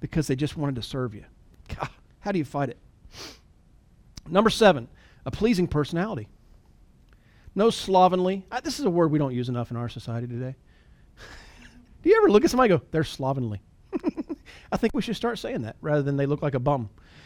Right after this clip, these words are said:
Uh, say "slovenly." No slovenly, careless person can become a successful leader. Leadership calls for respect. Followers will not respect a leader who does not grade high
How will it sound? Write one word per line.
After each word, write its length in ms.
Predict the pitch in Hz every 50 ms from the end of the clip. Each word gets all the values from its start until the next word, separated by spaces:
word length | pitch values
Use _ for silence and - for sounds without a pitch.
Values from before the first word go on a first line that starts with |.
| - - - - -
Uh, 200 | - 143 135 147
say 160 | - - 180
"slovenly." 520 | 170 - - 208 196 190 170 151 123 113 104 - - -
No 120 | 233 254
slovenly, 520 | 269 - - 247 240 233 240 233 226 220 214
careless 360 | - - 208 214 208 202 -
person 340 | - - 202 202 - 208 196
can 140 | - 190 180
become 260 | 180 - - 190 190
a 60 | 185
successful 520 | - - 180 - - 185 180 - - 180
leader. 280 | 160 160 160 156 160 160 - - - - - - -
Leadership 360 | - 160 190 208 - 240 -
calls 260 | - - 190 185 185 180
for 120 | - 190
respect. 440 | 190 180 - - - 131 120 - -
Followers 420 | - - 165 170 180 185 196 160
will 100 | 160 147
not 160 | 151 170 202
respect 380 | 214 214 - - 202 185 175 -
a 40 | 165
leader 240 | 147 156 160 165 156
who 80 | 151
does 260 | 135 131 143 156 160
not 260 | 160 156 156 165 165 147
grade 280 | 135 143 143 151 151
high 440 | 127 - - 175 151 123 120 120 120